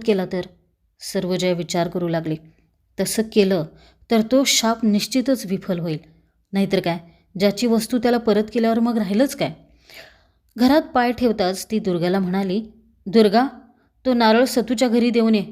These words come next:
अपू आणि दुर्गा आईकडे आश्चर्यानं पाहतच राहिले. "आत्ताच्या आत्ता?" दुर्गानं विचारलं. "हो, आत्ताच्या आत्ता जा. त्यांचा मागचा दरवाजा उघडाच आहे.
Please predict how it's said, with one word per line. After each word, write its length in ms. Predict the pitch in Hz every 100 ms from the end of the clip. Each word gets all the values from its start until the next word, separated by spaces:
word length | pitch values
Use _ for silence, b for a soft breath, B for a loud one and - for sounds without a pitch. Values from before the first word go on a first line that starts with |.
| - _ _ _ _ _ -
अपू 300 | 226 226 277
आणि 240 | 269 269
दुर्गा 480 | 208 202 190 202 165 b b b -
आईकडे 380 | 208 226 254 233
आश्चर्यानं 600 | 214 - - 254 254 254
पाहतच 560 | 247 190 196 196 214
राहिले. 480 | 190 180 165 160 _ _ _ _ _ _
"आत्ताच्या 360 | 196 - 349 440
आत्ता?" 240 | 427 427 415 - _ _ _ _ -
दुर्गानं 440 | 175 202 185 196
विचारलं. 380 | 175 160 170 160 - _ _ _
"हो, 540 | - 220 226 208 156 - _
आत्ताच्या 460 | 208 208 240 233 247
आत्ता 260 | 226 - 220
जा. 280 | 208 233 175 - - _ _ _ _ _
त्यांचा 300 | 214 214 240
मागचा 340 | 233 226 226 247
दरवाजा 380 | 233 233 233
उघडाच 360 | 240 208 220 220
आहे. 120 | 175